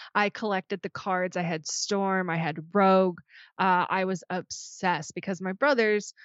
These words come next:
I have three older brothers, so they collected, um, you know, obviously all the cards,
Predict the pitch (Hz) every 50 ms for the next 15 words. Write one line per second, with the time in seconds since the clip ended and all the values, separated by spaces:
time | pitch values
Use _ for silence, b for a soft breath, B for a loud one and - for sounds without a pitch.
0 | B B - 196 214 196 180 - - 220 202 214 208 196 143 120 190 190 180 190
1 | 185 170 156 190 180 170 170 160 151 165 175 - - 180 170 160 190 196 202 202
2 | 196 - - 196 185 185 185 170 - 180 180 180 175 175 - - 180 180 170 170
3 | 165 - - 196 180 151 - 185 175 185 170 151 - 175 175 165 - - 185 202
4 | 208 185 190 - - - 180 175 170 175 175 151 -